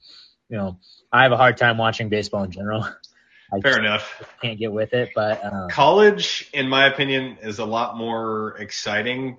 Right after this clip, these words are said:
Speaker 2: because comparing it to the, I don't watch the majors that much, but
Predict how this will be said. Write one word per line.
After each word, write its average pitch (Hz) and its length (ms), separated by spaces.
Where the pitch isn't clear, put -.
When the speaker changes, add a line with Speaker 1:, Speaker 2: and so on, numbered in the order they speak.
Speaker 2:
because 107 760
comparing 131 460
it 120 160
to 123 220
the, 101 260
I 127 80
don't 139 160
watch - 260
the 110 60
majors 104 440
that 95 200
much, 92 340
but 95 240